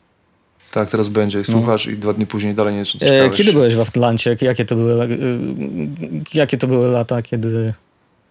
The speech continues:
Speaker 2: siedziałeś w A T L?
Speaker 1: Ostatnio byłem rok temu ze dwa razy.
Speaker 2: No, rok temu, ale powiedziałeś, że byłeś, e, przed, przed ekspansją trapu też.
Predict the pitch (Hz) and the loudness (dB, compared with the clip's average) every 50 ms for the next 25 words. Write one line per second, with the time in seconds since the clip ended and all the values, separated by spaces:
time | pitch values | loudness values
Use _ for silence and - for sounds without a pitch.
0 | _ _ _ _ - - 113 110 117 113 117 113 107 - - - - _ _ _ | _ _ _ _ -6 -6 -2 -2 0 0 0 -2 -2 -4 -10 -14 -18 _ _ _
1 | _ _ _ 135 123 113 123 127 123 117 - - 127 - - 135 127 123 127 117 | _ _ _ -4 -2 0 2 0 0 0 0 -2 -2 -2 0 -2 0 -2 -2 -4
2 | - _ _ _ _ _ - - - - - - - - _ _ _ _ - - | -10 _ _ _ _ _ -18 -18 -18 -20 -20 -20 -20 -20 _ _ _ _ -20 -16
3 | - - - 120 123 127 120 123 127 127 123 127 123 123 - 147 131 120 113 107 | -6 -4 -2 -2 0 0 2 2 2 2 0 -2 -2 -2 -2 0 0 0 0 -2
4 | 107 104 101 104 101 101 104 101 98 98 104 104 110 107 - - - - - - | -4 -4 -2 -2 0 0 -2 -2 -4 -6 -6 -8 -8 -10 -12 -12 -10 -10 -10 -10
5 | - - - - 226 - _ _ _ _ - 143 139 135 135 139 139 139 135 120 | -12 -10 -10 -12 -12 -12 _ _ _ _ -2 0 2 2 2 2 2 0 -2 -2
6 | - 151 143 139 151 160 151 147 147 139 151 135 139 135 131 139 135 131 123 120 | 0 0 2 2 2 2 2 2 2 2 2 0 2 2 4 4 4 4 2 2
7 | 131 127 123 131 131 135 131 127 117 - - - 127 127 127 123 120 117 120 120 | 0 0 0 2 2 2 2 0 0 -4 -6 -4 -2 -2 0 0 0 0 0 0
8 | 117 117 117 117 117 117 113 113 113 - - - 139 127 - - - 151 143 135 | 0 0 0 -2 -2 -2 -2 -4 -6 -6 0 2 2 2 2 -4 -6 -6 -6 -6
9 | - - 139 131 120 147 135 - - - 135 131 120 - 135 120 - 127 120 110 | 0 2 2 2 4 2 0 0 -2 0 0 0 0 0 -2 -2 0 0 0 0
10 | - - - - - 113 110 - - | 0 -4 -8 -6 -6 -6 -6 -6 -12